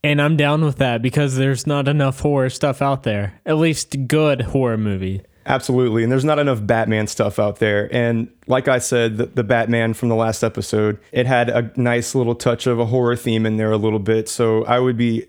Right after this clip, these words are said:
Speaker 2: very excited to see what they do with that.
Speaker 1: Now, did you ever watch Gotham?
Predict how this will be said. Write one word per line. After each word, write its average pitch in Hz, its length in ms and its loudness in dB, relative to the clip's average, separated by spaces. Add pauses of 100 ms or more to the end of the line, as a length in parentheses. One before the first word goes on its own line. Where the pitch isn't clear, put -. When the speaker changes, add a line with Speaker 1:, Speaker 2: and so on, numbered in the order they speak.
(200)
Speaker 2:
very 127 340 2
excited 110 420 0
to 110 100 -6
see 104 320 -2
what 101 200 -2
they 104 120 0
do 101 180 0
with 98 140 -6
that. 101 320 -2 (180)
Speaker 1:
Now, 156 180 2
did 156 200 0
you 180 160 0
ever 208 200 0
watch 165 360 0
Gotham? 101 600 -2